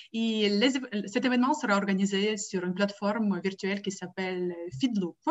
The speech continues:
Donc, euh, grâce à cette opportunité, euh, vous pourriez gratuitement, sans vous déplacer, prendre contact visuel, jeter un premier regard sur le campus. Et aussi, pendant l'événement, vous aurez l'occasion de parler à nos professeurs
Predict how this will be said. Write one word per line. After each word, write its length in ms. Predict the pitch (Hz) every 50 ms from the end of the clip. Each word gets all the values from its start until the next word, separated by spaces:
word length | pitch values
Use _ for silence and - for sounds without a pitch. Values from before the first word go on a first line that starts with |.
| - - - - _ _ _ _ _ _ _ _ - - - _ _ -
Donc, 440 | 180 190 185 190 190 196 196 - -
euh, 200 | 202 185 175 170
grâce 240 | 170 - 220 262 -
à 40 | 254
cette 180 | - - 185 202
opportunité, 800 | 202 202 196 196 208 190 185 185 180 196 196 202 202 202 208 208
euh, 220 | - - - 196 185 175 175 175
vous 120 | 175 190 196
pourriez 240 | 196 202 202 214 220
gratuitement, 640 | 196 220 311 320 - 254 202 - 202 202 254 302 320 277
sans 340 | 214 - - 240 254 254 233 202
vous 180 | - 170 165
déplacer, 640 | 165 - 320 349 - 262 202 202 - - 226 247 254 247 -
prendre 560 | - 202 208 220 226 226 220 - - 190 175 175
contact 400 | - 240 240 226 262 285 - - -
visuel, 460 | 170 165 - 202 226 254 262 254 254 - - - - -
jeter 220 | 190 220 208 262
un 120 | 254 247 226
premier 240 | - 226 214 220
regard 380 | 220 202 196 185 185 190 208 208
sur 160 | - - 190
le 100 | 190 180
campus. 500 | 185 196 185 180 180 185 180 175 - - _ _ - - - - - - - - -
Et 80 | 226 226
aussi, 180 | 233 233 381
pendant 280 | 381 - 233 220 247 254
l'événement, 600 | 233 208 185 190 180 185 196 208 226 233 233 214
vous 220 | 180 180 185 180
aurez 140 | 185 202 208
l'occasion 340 | 214 208 208 196 180 214 220
de 120 | 208 185
parler 280 | 180 180 185 - 185 190
à 80 | 185
nos 140 | 180 175 160
professeurs 800 | - - 196 196 - 190 - - - 202 202 208 208 208 214 214